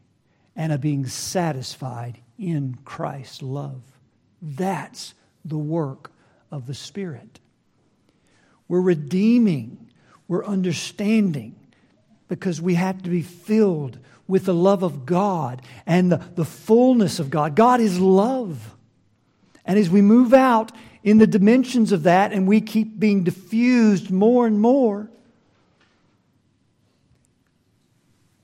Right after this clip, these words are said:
we are experiencing the filling of the Spirit. Now, how does he do that? With the Word of God. Colossians three sixteen, the parallel, if you notice there.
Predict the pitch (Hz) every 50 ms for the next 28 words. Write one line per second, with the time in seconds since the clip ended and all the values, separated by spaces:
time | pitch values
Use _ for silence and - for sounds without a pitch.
0 | _ _ _ _ _ _ _ _ _ _ _ _ _ _ - 269 277 254 247 240
1 | 233 240 - - - 240 233 226 233 226 240 240 240 233 - 196 180 185 190 196
2 | 202 208 220 - - 302 269 208 202 196 160 208 240 233 214 190 240 214 277 302
3 | 220 202 185 185 208 220 220 226 233 220 196 180 170 170 180 208 196 196 220 262
4 | 285 294 247 175 165 156 - 185 190 175 170 147 - 185 - - 190 185 151 -
5 | 185 - - - 208 226 240 226 - - - 180 175 180 175 175 180 208 247 277
6 | 277 - - - - _ _ _ - 180 156 - 180 175 175 175 180 185 165 180
7 | - 185 196 226 262 269